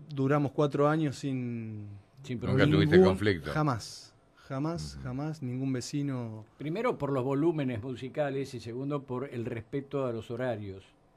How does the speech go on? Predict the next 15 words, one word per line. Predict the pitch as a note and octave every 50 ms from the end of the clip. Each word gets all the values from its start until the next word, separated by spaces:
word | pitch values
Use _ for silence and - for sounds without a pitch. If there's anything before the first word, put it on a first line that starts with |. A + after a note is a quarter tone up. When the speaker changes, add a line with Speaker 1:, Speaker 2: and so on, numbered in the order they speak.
| _ _ _ _ _ _ -
Speaker 2:
que | A2
es | G#2
tan | - B2 A#2
importante | A#2+ A#2 A#2+ A#2 A#2 A2+ C3+ C#3+ C#3+ C3+
que | - A2
ahora, | G#2+ B2+ D3 B2+
por | G#2+ G2+ G2+
supuesto, | - - - C3 B2+ - B2+ A#2
ninguna | A2+ A2+ B2+ C#3 C3+ C3
de | B2
las | A#2+ A2+
dos | B2 -
cosas | - C#3 B2+ - B2 A#2
se | - G#2
respetan, | G2 G#2+ G#2 - - D#3+ A2